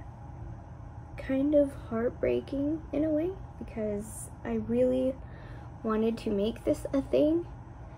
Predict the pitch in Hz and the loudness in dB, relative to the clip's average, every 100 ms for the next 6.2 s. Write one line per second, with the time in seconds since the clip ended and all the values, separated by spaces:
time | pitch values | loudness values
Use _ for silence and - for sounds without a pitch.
0 | - - - - 247 240 269 277 285 254 | -14 -14 -6 -2 0 6 6 6 6 4
1 | 208 202 202 220 233 233 208 - - 208 | 4 2 0 0 0 0 0 -2 -2 0
2 | 214 - - - - 226 269 269 240 220 | 0 0 -2 -4 2 6 8 8 6 4
3 | 214 - 196 220 208 - - - - 110 | -2 -4 -6 -4 -4 -4 -4 -6 -4 -2
4 | 104 - 208 214 220 262 269 - - 269 | -2 -2 -4 -2 0 0 0 0 0 0
5 | 269 202 202 208 220 208 208 180 196 202 | 0 -2 -2 -2 0 -2 -2 -6 -4 -2
6 | 214 | -2